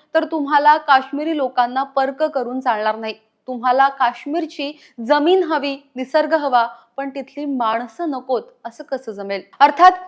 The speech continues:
काश्मीरी पंडितांना खोऱ्यात परत आणायला हवं, त्यांना न्याय मिळायला हवा, भूतकाळातल्या चुका सुधारायला हव्यात,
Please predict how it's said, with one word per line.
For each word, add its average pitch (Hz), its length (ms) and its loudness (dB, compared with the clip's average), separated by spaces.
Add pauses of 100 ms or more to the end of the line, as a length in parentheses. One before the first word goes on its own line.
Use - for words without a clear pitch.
(100)
काश्मीरी 339 440 6
पंडितांना 330 760 2
खोऱ्यात 285 340 2 (120)
परत 285 240 0
आणायला 226 300 0
हवं, 220 220 -6 (320)
त्यांना 262 240 -2
न्याय 269 260 2
मिळायला 277 420 4
हवा, 226 260 4 (300)
भूतकाळातल्या 277 720 4
चुका 277 380 0
सुधारायला 269 540 0
हव्यात, 233 220 0